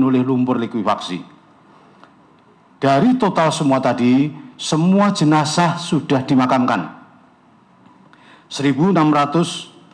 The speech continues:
empat puluh sembilan sudah dimakamkan. Di perincian,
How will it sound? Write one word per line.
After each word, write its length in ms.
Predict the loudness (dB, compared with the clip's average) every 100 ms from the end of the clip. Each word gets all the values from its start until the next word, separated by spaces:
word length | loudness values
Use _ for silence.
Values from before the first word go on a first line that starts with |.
| -20 _ _
empat 240 | -2 0 0
puluh 140 | 0
sembilan 640 | 2 2 4 2 -2 -10 -20 -6
sudah 320 | -4 -2 0
dimakamkan. 1400 | -2 -2 -8 -20 _ -4 -2 2 0 2 2 2 0 -4 -12 -18 -20 -20 _ _ _ _ -6
Di 80 | -2
perincian, 720 | 2 2 2 2 2 2